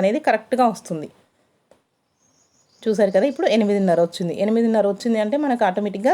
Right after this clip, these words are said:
సెవెంటీన్ ఇంచెస్ అనేది వచ్చేసింది ఆర్మ్ రౌండ్ అనేది. So ఇప్పుడు మనకు ఆర్మ్ రౌండ్ అనేది కరెక్ట్గా వచ్చింది. ఇప్పుడు బ్యాక్ డార్ట్స్ కోసం ఖర్చు వదిలేసి ఇలా టేప్ని సగానికి ఫోల్డింగ్ చేసి ఒక మార్కింగ్ అనేది వేసుకోవాలి. ఈ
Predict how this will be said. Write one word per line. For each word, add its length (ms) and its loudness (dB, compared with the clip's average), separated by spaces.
సెవెంటీన్ 340 0
ఇంచెస్ 300 -4
అనేది 220 0
వచ్చేసింది 520 -2
ఆర్మ్ 200 0
రౌండ్ 220 0
అనేది. 220 -4
So 100 0
ఇప్పుడు 220 -4
మనకు 180 -4
ఆర్మ్ 180 0
రౌండ్ 220 2
అనేది 220 -2
కరెక్ట్గా 380 -2
వచ్చింది. 260 -8
ఇప్పుడు 240 -6
బ్యాక్ 240 0
డార్ట్స్ 300 0
కోసం 280 -2
ఖర్చు 260 0
వదిలేసి 500 0
ఇలా 120 2
టేప్ని 360 0
సగానికి 460 -2
ఫోల్డింగ్ 340 0
చేసి 180 -4
ఒక 60 -4
మార్కింగ్ 360 -4
అనేది 220 -4
వేసుకోవాలి. 440 -4
ఈ 40 2